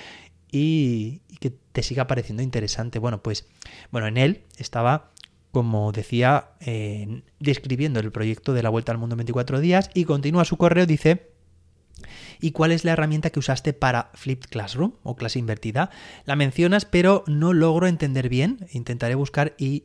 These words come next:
intenté buscar y no me aparece nada." Y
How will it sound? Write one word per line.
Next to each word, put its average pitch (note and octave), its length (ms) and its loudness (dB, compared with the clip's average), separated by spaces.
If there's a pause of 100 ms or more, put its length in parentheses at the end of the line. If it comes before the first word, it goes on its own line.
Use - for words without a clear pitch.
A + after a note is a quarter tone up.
(120)
intenté C#3+ 300 0
buscar F3 300 2
y D3+ 40 2
no D3+ 80 0
me D3 100 2
aparece A#2+ 340 -2
nada." A#2+ 400 0 (800)
Y A#2+ 520 0